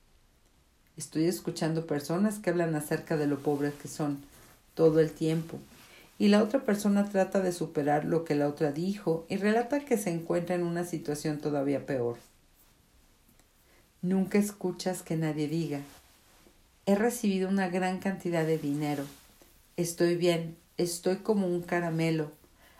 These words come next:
Acabo de tomar unas vacaciones fantásticas". Nadie habla de ese modo.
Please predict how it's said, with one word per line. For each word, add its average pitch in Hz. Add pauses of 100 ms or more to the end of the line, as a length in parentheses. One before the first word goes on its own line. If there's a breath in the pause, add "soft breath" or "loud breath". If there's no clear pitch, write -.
Acabo 180
de 240
tomar 190
unas 202
vacaciones 185
fantásticas". 160 (1300 loud breath)
Nadie 262
habla 233
de 208
ese 208
modo. 196